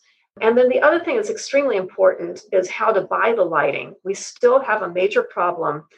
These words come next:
that the lighting industry has not helped us. Unfortunately, I believe there's a dis-, business disincentive to creating really lighting that you can see with, uh, because L E Ds have great longevity. They're expected to last maybe fifteen or twenty years.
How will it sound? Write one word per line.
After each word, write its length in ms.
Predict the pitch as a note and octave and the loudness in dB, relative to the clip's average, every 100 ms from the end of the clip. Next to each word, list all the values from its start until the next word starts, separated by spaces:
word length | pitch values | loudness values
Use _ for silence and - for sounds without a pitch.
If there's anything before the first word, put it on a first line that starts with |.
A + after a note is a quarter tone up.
| _ _ | _ _
that 100 | F#3 | -4
the 80 | F#3 | 0
lighting 380 | F#3+ A3 B3 G#3 G3+ | 4 4 4 0 2
industry 500 | B3 A#3+ - - E3 | 2 2 -4 -4 -4
has 140 | D#3+ | -4
not 240 | E3 D3 - | -4 -6 -4
helped 340 | D#3 D3+ - | -6 -6 -4
us. 400 | - - - - _ G#3 - - - | -4 -6 -12 -20 _ _ -20 -12 -6
Unfortunately, 840 | A3 G#3+ B3+ F4 F4+ A#3 F#3 F3+ | -4 -2 0 2 0 -2 0 0
I 120 | - F#3 | 0 2
believe 280 | G3+ A#3+ | 2 2
there's 180 | A#3+ G3+ | 2 0
a 100 | F#3+ | -2
dis-, 360 | G3+ A#3 - - _ | 0 0 -2 -18 _
business 480 | A3+ C4 C4 G#3 G#3 | 0 2 2 -4 -4
disincentive 880 | G3+ G3+ G3 - G#3+ A3+ G#3+ D#3+ - _ _ _ _ _ | -6 -4 -8 -8 -8 -8 -6 -6 -6 _ _ _ _ _
to 380 | - A3 G3+ G3+ G3+ | -6 2 4 4 0
creating 400 | G#3+ G#3 G#3 F3 | 0 0 0 0
really 400 | G3 G3+ G3 - _ _ | 4 4 2 -8 _ _
lighting 360 | F#3 G3+ G#3+ G#3+ | 0 2 2 0
that 120 | F#3+ | -2
you 120 | G3+ | -4
can 100 | G3+ | -8
see 300 | F#3+ - C4+ | -12 -8 -8
with, 360 | G3+ D3 - - _ _ _ _ - | -2 -2 -4 -10 _ _ _ _ -4
uh, 180 | G#3 G#3 | 0 2
because 280 | A3+ A#3+ A3 | 0 -2 2
L 160 | A3 B3+ | 4 4
E 60 | |
Ds 240 | B3 A#3 - | 4 -2 -6
have 200 | G#3 - | -8 -4
great 400 | G3+ G3+ G3+ - | 2 4 2 -2
longevity. 880 | F#3+ F3+ F3+ F3 F#3 F3+ C#3+ - - _ - | -6 -4 0 0 2 0 0 -8 -14 _ -2
They're 140 | F#3 | 0
expected 380 | F#3 - F#3+ F#3+ | 0 0 0 0
to 60 | F3+ | -2
last 360 | E3+ E3+ E3 | 0 0 -2
maybe 240 | E3+ E3 E3 | -6 -6 -6
fifteen 420 | - F#3 - F3+ | -6 -8 -8 -10
or 80 | D3+ | -10
twenty 400 | - F3+ E3 D3+ | -8 -10 -8 -6
years. 460 | E3 C#3+ - - | -2 -2 -4 -12